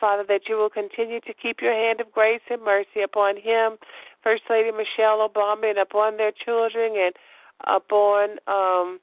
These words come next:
the grandparents as well, dear God. And we just bless your holy name and thank you,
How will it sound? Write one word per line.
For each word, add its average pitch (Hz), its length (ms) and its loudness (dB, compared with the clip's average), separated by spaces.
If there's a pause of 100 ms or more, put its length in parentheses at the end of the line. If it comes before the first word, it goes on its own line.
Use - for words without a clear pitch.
(360)
the 202 80 4
grandparents 214 840 0
as 220 200 -6
well, 170 280 4
dear 170 240 -8
God. 180 280 2
And 190 120 -2
we 233 140 0
just 262 280 -6
bless 220 220 2 (120)
your 220 100 0
holy 202 320 -2
name 185 340 0
and 170 220 -8
thank 233 320 2
you, 202 120 -10